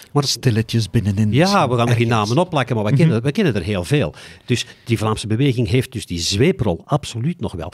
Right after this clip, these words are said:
Speaker 1: Ik denk ook dat we die zweeprol hebben, niet alleen naar Vlaams nationale politici, maar ook naar de andere politici. Ik geef u één cijfer dat ik geleerd heb van, eh,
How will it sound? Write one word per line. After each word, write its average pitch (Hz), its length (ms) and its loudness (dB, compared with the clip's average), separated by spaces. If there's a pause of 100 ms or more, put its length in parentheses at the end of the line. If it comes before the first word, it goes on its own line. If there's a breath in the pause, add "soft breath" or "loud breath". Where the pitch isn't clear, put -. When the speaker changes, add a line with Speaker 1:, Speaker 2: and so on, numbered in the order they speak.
(140 loud breath)
Speaker 1:
Ik 92 120 -12
denk 220 240 0
ook 131 120 -2
dat 110 140 -2
we 101 80 -4
die 92 100 -2
zweeprol 123 460 -2
hebben, 139 200 0 (160 loud breath)
niet 147 440 2
alleen 107 280 -2
naar 80 120 -8
Vlaams 92 280 -2
nationale 107 460 -2
politici, 180 420 0 (160 loud breath)
maar 190 160 0
ook - 140 -6
naar 82 100 -4
de - 120 -8
andere 190 340 2
politici. 90 520 -4 (200 loud breath)
Ik - 140 -10
geef 101 200 0
u 101 180 -2 (120)
één 185 260 2
cijfer 131 460 2
dat 101 140 2
ik 98 160 -2
geleerd 101 400 0
heb - 140 -4
van, 95 240 -8
eh, 82 100 -8